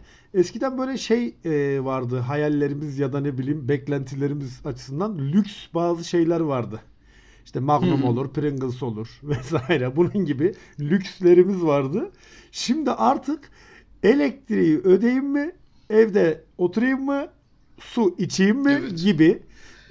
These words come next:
Speaker 1: bir seviyeye düştük. Bu çok acayip ama
Speaker 2: Evet ya.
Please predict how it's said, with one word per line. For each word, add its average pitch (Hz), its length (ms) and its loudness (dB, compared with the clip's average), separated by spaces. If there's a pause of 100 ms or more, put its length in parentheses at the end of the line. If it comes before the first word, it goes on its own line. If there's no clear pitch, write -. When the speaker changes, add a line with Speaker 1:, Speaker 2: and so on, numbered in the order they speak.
Speaker 1:
bir 277 140 4
seviyeye 320 580 2
düştük. 311 360 -2
Bu 330 220 0 (680)
çok - 280 -6 (220)
acayip 320 400 -2
ama 269 340 -4
Speaker 2:
Evet - 400 -8
ya. 123 240 -12